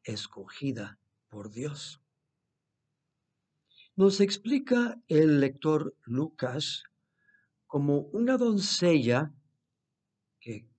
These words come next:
comienzo llamando Miriam, su nombre original, Miriam, nacida en Nazaret,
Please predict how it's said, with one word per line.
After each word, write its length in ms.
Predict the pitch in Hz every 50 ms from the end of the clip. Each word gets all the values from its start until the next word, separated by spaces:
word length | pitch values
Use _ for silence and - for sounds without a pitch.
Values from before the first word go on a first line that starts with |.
| _ _
comienzo 560 | - 127 117 117 127 139 139 127 123 - 127
llamando 680 | 120 117 120 131 135 131 131 127 120 117 113 113 - _ _ _ _ _ _
Miriam, 920 | - 131 123 127 151 160 151 131 120 110 110 113 113 127 147 143 143 147 - _ _ _ _ _ _ _ _ _ _
su 240 | _ - - 113 104
nombre 520 | 110 120 127 151 139 135 127 123 120 117 -
original, 920 | - 107 104 101 117 - - - - 123 113 117 113 113 143 147 147 - _ _
Miriam, 760 | - 123 127 139 160 165 156 127 120 107 107 113 139 170 180 - _ _ - - - - _ _ -
nacida 680 | 123 117 110 - - - 143 143 127 127 120 123 -
en 240 | - 127 135 127 127
Nazaret, 580 | 123 120 135 131 - - 131 147 165 156 160